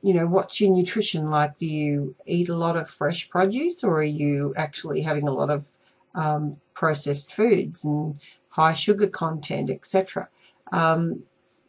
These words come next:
do you get to drink at least two to three litres of water a day? Are you having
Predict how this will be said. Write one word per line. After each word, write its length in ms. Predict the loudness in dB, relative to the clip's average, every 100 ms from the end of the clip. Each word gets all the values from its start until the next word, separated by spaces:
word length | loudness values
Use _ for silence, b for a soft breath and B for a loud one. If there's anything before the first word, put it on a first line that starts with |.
| -10
do 180 | 0 4
you 200 | 4 4
get 320 | 2 2 0 _ _ _ _ _ _ _ _ -2
to 140 | 0
drink 360 | 2 0 0 -6 _ _ _ _ _ _
at 160 | -4 2
least 360 | 4 4 0 -2
two 220 | 2 2
to 80 | 0
three 280 | -4 -2
litres 380 | 0 -2 -4 -6
of 80 | -6
water 380 | -2 0 2 2
a 60 |
day? 460 | 2 0 0 -2 -6 B B B
Are 140 | -2 0
you 180 | 0
having 600 | 2 2 2 0 -2 -4